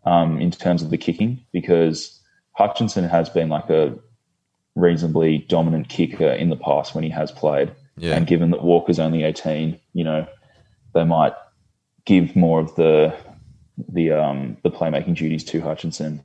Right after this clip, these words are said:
Speaker 2: Bit of, bit
Speaker 1: And
Speaker 2: of
Speaker 1: also
Speaker 2: news actually, Tom, this afternoon,
Speaker 1: Yeah.
Speaker 2: about half an hour ago, they're moving Hutchinson to nine. They're moving Manu to
Speaker 1: Oh, really?
Speaker 2: six. Yeah.
Speaker 1: Wow.
Speaker 2: And they're moving
Speaker 1: No, I missed
Speaker 2: Brett Morris
Speaker 1: that.
Speaker 2: to the centres and Ikuvalu onto the wing.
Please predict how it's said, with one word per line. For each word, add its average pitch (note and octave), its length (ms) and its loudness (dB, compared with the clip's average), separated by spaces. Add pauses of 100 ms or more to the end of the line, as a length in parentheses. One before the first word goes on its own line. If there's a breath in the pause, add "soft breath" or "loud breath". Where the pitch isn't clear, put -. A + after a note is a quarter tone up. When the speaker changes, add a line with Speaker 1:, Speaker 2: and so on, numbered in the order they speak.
(140)
Speaker 2:
Bit G#2 140 2
of, G#2+ 100 4
bit - 140 -4
Speaker 1:
And G#2 120 4
Speaker 2:
of G2+ 40 4
Speaker 1:
also F2+ 180 4
Speaker 2:
news G2 160 4
actually, E2+ 340 0
Tom, E2 340 -4 (200)
this D#2 140 -8
afternoon, E2+ 440 2
Speaker 1:
Yeah. F2 80 4
Speaker 2:
about D#2 220 2
half F2 240 0
an E2 80 -2
hour E2+ 160 2
ago, D2+ 240 0
they're D#2 100 -2
moving F2 280 0
Hutchinson D#2+ 360 -4
to C#2 80 -8
nine. D2 440 -2 (300)
They're D#2 100 -4
moving D#2+ 300 0
Manu D#2 260 0
to F#2+ 80 0
Speaker 1:
Oh, G2+ 40 6
really? F#2+ 460 2
Speaker 2:
six. - 320 -10
Yeah. D#2 300 -2 (1120)
Speaker 1:
Wow. E2 500 -6
Speaker 2:
And E2 80 -4
they're E2+ 60 2
moving F2 400 2
Speaker 1:
No, E2+ 160 4
I E2 40 2
missed D#2+ 140 -2
Speaker 2:
Brett G2 160 2
Morris F#2 360 2
Speaker 1:
that. - 80 -8
Speaker 2:
to E2+ 80 -2
the D#2 80 -4
centres G#2 420 0
and C#2+ 100 0
Ikuvalu D#2+ 500 0
onto D#2 200 -4
the C#2 80 -6
wing. C#2+ 220 -4